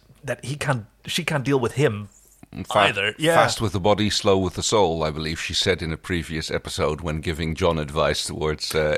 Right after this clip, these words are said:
Speaker 2: Eren.
Speaker 1: Very good.
Speaker 2: <laughs>
Speaker 1: But they're starting to maybe realize, I guess, that maybe what they want from each other is not the same as what they are.
Speaker 2: Yeah.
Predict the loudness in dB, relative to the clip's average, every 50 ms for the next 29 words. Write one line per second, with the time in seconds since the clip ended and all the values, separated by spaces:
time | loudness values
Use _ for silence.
0 | -2 -2 0 2 4 4 4 4 4 4 4 4 4 4 2 -2 -6 -12 -14 -12
1 | -12 -12 -12 _ _ _ _ _ _ -16 -10 -6 -4 -4 -2 -2 0 2 2 2
2 | 2 0 0 -2 -2 -2 -2 -2 -2 -2 -2 -4 -4 -4 -2 0 0 0 2 0
3 | 0 -2 -4 -6 -8 -8 -8 -6 -4 -4 -4 -4 -4 -4 -2 0 -2 -2 -2 -6
4 | -18 _ _ _ _ -10 -6 -4 -4 -2 -2 -2 0 0 -2 -2 0 -2 -4 -2
5 | -2 -2 -2 -2 -2 -2 -4 -8 -10 -8 -4 -4 -2 -2 -2 -2 0 0 0 2
6 | 0 0 0 -2 -4 -4 -4 -4 -2 -2 -2 -2 -4 -4 -4 -4 -2 -2 0 2
7 | 2 2 2 0 -2 -4 -8 _ 0 4 4 6 6 4 2 -2